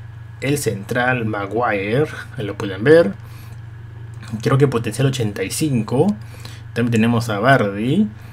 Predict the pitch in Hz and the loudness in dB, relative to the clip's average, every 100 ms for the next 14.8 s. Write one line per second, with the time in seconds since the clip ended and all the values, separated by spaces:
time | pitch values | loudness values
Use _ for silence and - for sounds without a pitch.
0 | - - 127 143 120 120 127 123 - - | -14 0 6 8 8 4 0 0 -2 -2
1 | 127 120 120 120 117 117 117 117 - - | 0 2 2 2 0 0 0 -2 -6 -14
2 | - - - - - - - - 127 202 | -16 -16 -16 -14 -12 -12 -10 -6 4 10
3 | 233 220 156 180 135 135 107 127 107 95 | 10 8 6 8 8 6 8 8 6 4
4 | 117 214 196 - - 113 113 117 110 113 | 6 6 4 -4 -2 2 4 6 4 4
5 | 113 131 190 143 156 165 123 127 151 139 | 2 4 4 6 6 6 0 0 0 2
6 | 113 107 117 139 131 107 147 147 127 110 | 0 2 4 4 4 4 6 4 0 -4
7 | - - - - - - - - 123 131 | -8 -14 -16 -16 -16 -16 -14 -2 6 6
8 | 123 113 117 110 117 117 135 120 107 107 | 8 8 6 4 2 2 2 4 2 2
9 | 117 117 131 107 101 107 190 185 - 117 | 4 4 4 2 0 2 2 2 -4 -8
10 | - 131 143 139 - - - - - - | 0 2 2 0 -8 -12 -16 -16 -16 -14
11 | - 120 123 120 127 120 107 104 156 196 | -2 0 2 2 2 2 0 2 2 2
12 | 185 180 190 - - - - 117 113 127 | 0 2 0 0 -14 -16 -4 0 2 4
13 | 175 180 147 139 156 160 - - - - | 2 2 0 0 -2 -6 -12 -18 -14 -10
14 | 110 135 147 135 127 131 135 | -6 -4 -2 -4 -2 -2 0